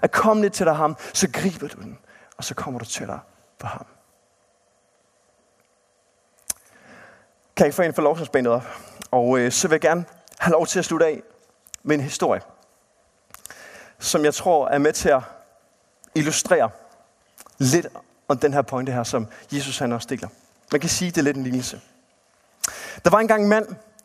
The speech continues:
som, øh, havde et stort hus. Et rigtig, rigtig flot sted. Stor, flot natur omkring. Og, øh, han havde et stort hus her med ti flotte værelser. Og, øh, det her hus her, det er et billede på vores liv.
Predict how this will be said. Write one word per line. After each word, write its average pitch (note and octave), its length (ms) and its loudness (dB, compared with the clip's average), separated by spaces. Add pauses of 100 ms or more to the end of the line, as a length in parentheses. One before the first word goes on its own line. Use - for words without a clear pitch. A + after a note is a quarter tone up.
(300)
som, E3 460 4
øh, C#3 320 4
havde G#3 220 6
et G3 60 -2
stort A3 280 2
hus. - 420 -2 (520)
Et D#3+ 140 4
rigtig, G#3 220 4
rigtig F3 160 4
flot - 180 0
sted. - 240 -6 (680)
Stor, A#3+ 400 4
flot G3 300 4
natur F#3+ 420 4
omkring. E3+ 440 2 (340)
Og, E3 320 6
øh, D3+ 200 4
han E3+ 100 2
havde G#3 120 8
et G3+ 60 0
stort G#3+ 280 4
hus F#3 260 0
her F3+ 220 6 (260)
med E3+ 120 2
ti A3 500 2 (120)
flotte E3 440 2
værelser. G#2 380 2 (880)
Og, D#3 380 6
øh, D3 120 2
det A#3+ 80 6
her A#3 100 4
hus G#3 280 2
her, F3+ 180 6 (1400)
det G3 60 8
er F#3 40 6
et F#3 60 -4
billede F#3+ 200 4
på F#3 100 -4
vores D#3 280 -2
liv. D3+ 140 -6